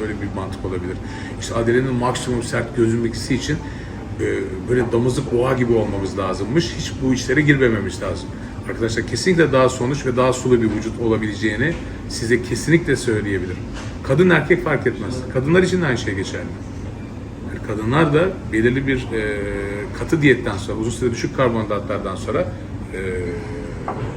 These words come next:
bayan arkadaşlarımızda, bayan sporcu arkadaşlarımızda regle olamıyorlar. Düşük karbonhidrattan dolayı. O ağır, gereksiz, lüzumsuz kardiyolardan dolayı. Bilgisiz hocalar sayesinde kadınlarımız da regle olamıyor.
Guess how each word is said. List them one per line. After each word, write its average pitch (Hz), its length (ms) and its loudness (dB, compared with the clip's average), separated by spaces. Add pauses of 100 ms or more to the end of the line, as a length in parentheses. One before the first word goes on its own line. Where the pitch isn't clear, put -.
(340)
bayan 131 200 2
arkadaşlarımızda, 104 760 0
bayan 131 180 0
sporcu 110 360 0
arkadaşlarımızda 101 840 -2 (560)
regle 120 260 4
olamıyorlar. 143 480 4 (1000)
Düşük 113 260 -4
karbonhidrattan 95 680 -2
dolayı. 85 300 -6
O 117 160 0
ağır, 127 180 4 (520)
gereksiz, 123 480 6
lüzumsuz 120 480 -2
kardiyolardan 98 720 2
dolayı. 85 260 -6 (840)
Bilgisiz 117 500 0
hocalar 131 360 6
sayesinde 120 680 0
kadınlarımız 165 500 0
da 196 80 4
regle 143 240 4
olamıyor. 90 380 -2